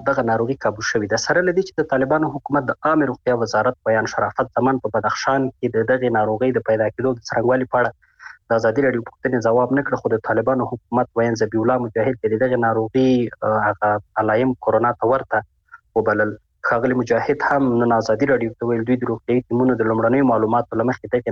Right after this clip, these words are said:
ناروغۍ، البته د سړې هوا د څپې له پیل سره رامنځته شوې ده، چې د ده د معلوماتو له مخې له لسو نه تر شپاړس پورې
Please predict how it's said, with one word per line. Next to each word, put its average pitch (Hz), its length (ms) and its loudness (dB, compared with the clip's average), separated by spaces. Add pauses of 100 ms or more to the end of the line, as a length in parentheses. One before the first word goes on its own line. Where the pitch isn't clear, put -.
ناروغۍ، 110 380 0 (400)
البته 113 320 -2
د - 120 -2
سړې 117 220 0 (100)
هوا 117 320 2
د 107 100 -6 (200)
څپې 110 300 -4
له 110 120 2
پیل 135 160 2
سره 117 240 -2 (600)
رامنځته 117 420 -2
شوې 143 240 2
ده، 135 60 2
چې 131 180 -10
د 123 100 0
ده 151 60 2
د 143 160 0
معلوماتو 117 440 0
له 113 120 -4
مخې - 220 -6
له 113 40 2
لسو 127 320 -2
نه 139 120 -2
تر - 160 -8
شپاړس 139 400 0 (180)
پورې 117 180 -2